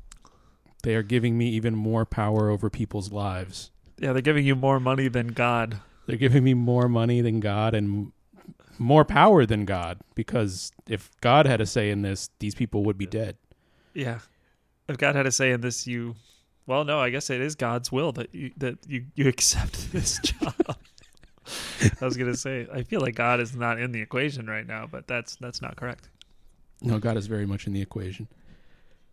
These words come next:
Speaker 1: Uh, yeah, thank you. I've just been doing, um, the onboarding process has been very complex,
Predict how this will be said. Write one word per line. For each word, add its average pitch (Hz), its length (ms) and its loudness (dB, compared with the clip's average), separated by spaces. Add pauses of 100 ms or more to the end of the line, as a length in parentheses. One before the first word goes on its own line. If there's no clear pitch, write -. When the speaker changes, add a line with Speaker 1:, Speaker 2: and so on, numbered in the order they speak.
(2000)
Speaker 1:
Uh, 127 260 0
yeah, 175 220 2
thank 139 300 -4
you. 104 180 -6
I've 110 120 -6
just 123 180 -10
been 120 180 -4
doing, 110 380 -2
um, 101 440 -2 (840)
the 123 100 -2
onboarding 117 560 0
process 113 480 0
has 98 320 -10
been 104 260 -4
very 101 260 -4
complex, 98 840 -8